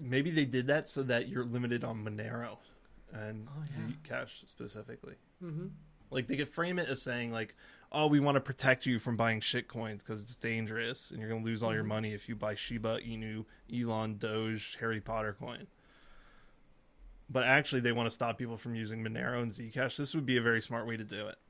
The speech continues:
Speaker 1: actually.
Speaker 2: Mm-hmm.
Speaker 1: Yeah.
Speaker 2: Yeah.
Speaker 1: Anyway, so that's Canada. Only in some provinces, too. I don't know why that is.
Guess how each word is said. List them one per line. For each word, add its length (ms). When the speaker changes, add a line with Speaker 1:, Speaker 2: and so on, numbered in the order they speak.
Speaker 1:
actually. 480
Speaker 2:
Mm-hmm. 240
Speaker 1:
Yeah. 140
Speaker 2:
Yeah. 200
Speaker 1:
Anyway, 240
so 140
that's 120
Canada. 400
Only 200
in 80
some 240
provinces, 600
too. 260
I 40
don't 80
know 80
why 180
that 160
is. 260